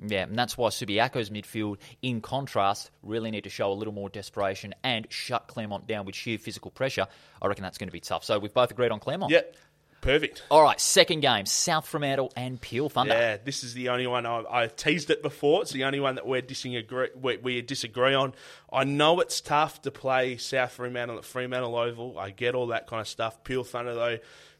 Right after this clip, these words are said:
Speaker 2: two and two. I know they're gonna be working as hard as they can do to make it three and three. This is the only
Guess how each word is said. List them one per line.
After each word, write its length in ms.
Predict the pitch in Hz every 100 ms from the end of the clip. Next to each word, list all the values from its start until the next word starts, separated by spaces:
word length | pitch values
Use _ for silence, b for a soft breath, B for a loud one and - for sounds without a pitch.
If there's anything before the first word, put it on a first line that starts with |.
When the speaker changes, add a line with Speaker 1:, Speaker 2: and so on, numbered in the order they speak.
| -
Speaker 2:
two 200 | - 143
and 140 | 139
two. 300 | 131 135 135 135
I 80 |
know 180 | 120 123
they're 120 | 123
gonna 160 | 120 117
be 80 | 113
working 320 | 117 113 107
as 100 | 104
hard 220 | 120 120
as 80 | 110
they 100 | 110
can 240 | 104 113
do 140 | 110 110
to 80 | 104
make 160 | 107
it 100 | 110
three 300 | - - 113
and 140 | 113 104
three. 420 | - 110 113 202 B B B B _ _ -
This 200 | 131 127
is 100 | 113
the 140 | 120 _
only 560 | 135 143 147 139 135